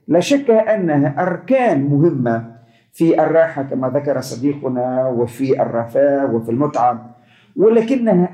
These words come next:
أحيانًا قد لا تمنح الناس السعادة الحقيقية. نعلم مثلًا حالات الانتحار وحالات اليأس وحالات الإحباط العديدة التي تضرب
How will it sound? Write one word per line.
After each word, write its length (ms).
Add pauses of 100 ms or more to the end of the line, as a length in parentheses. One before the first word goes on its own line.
أحيانًا 760
قد 180
لا 180
تمنح 460
الناس 920
السعادة 580
الحقيقية. 680 (540)
نعلم 580
مثلًا 560 (480)
حالات 580
الانتحار 800 (540)
وحالات 720 (140)
اليأس 840 (300)
وحالات 520
الإحباط 580
العديدة 520
التي 260
تضرب 420